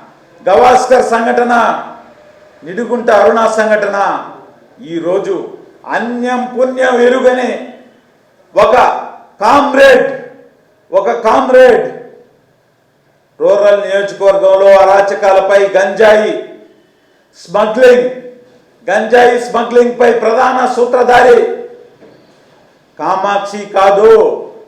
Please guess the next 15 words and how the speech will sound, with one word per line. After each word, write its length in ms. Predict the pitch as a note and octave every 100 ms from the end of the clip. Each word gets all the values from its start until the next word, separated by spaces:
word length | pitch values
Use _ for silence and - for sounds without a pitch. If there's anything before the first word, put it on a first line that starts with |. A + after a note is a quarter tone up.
| - _ _ _
కోటంరెడ్డి 720 | F3+ G#3 G#3+ G#3+ G#3 G#3 G#3 G3
శ్రీధర్ 380 | G#3 G#3+ G#3+ G#3+
రెడ్డి, 300 | G#3+ G3 G3+ F#3 - - - - _ _
కోటంరెడ్డి 580 | C#3+ - F3 F3 E3+ E3 -
గిరిధర్ 360 | D3 E3 F#3+ F#3+
రెడ్డి 180 | E3+ F3
అని 100 | E3+ E3
చెప్పి 280 | E3 E3 D#3 B2 - - _ _ _ B2+
ఈ 40 | C3
సందర్భంగా 560 | C3+ D#3 E3 E3+ E3+ D#3 D#3
చెప్తూ, 320 | D#3 D#3 D#3 C#3 - - - _ _ B2+
వారిపై 520 | D#3 E3 D#3+ F#3+ G3+ D#3+ - - - - _ -
సిట్టింగ్ 540 | F#3+ F#3+ - B3 A3+ -
జడ్జి 280 | G3+ F#3+ -
చేత 200 | G#3 G3